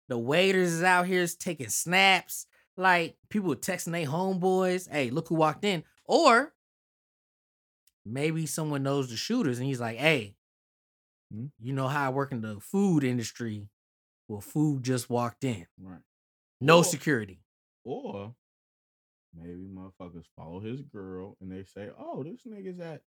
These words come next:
Speaker 1: Yeah, they could do that.
Speaker 2: "This
Speaker 1: I'm
Speaker 2: nigga's
Speaker 1: just
Speaker 2: at"
Speaker 1: saying, I'm throwing out the other
Speaker 2: Not only is
Speaker 1: possibilities.
Speaker 2: he at Roscoe's, he at the nigga Roscoe.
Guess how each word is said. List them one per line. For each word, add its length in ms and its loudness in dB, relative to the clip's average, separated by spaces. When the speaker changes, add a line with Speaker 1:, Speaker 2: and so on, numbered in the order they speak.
Speaker 1:
Yeah, 160 2
they 80 4
could 220 4
do 100 -4
that. 120 -12
Speaker 2:
"This 180 -14
Speaker 1:
I'm 60 -4
Speaker 2:
nigga's 100 10
Speaker 1:
just 100 4
Speaker 2:
at" 60 4
Speaker 1:
saying, 200 8
I'm 160 10
throwing 200 8
out 120 10
the 80 2
other 120 8
Speaker 2:
Not 100 4
only 260 8
is 120 6
Speaker 1:
possibilities. 40 -2
Speaker 2:
he 140 -2
at 180 -4
Roscoe's, 580 -8
he 100 -2
at 120 -8
the 100 -8
nigga 160 -6
Roscoe. 480 -10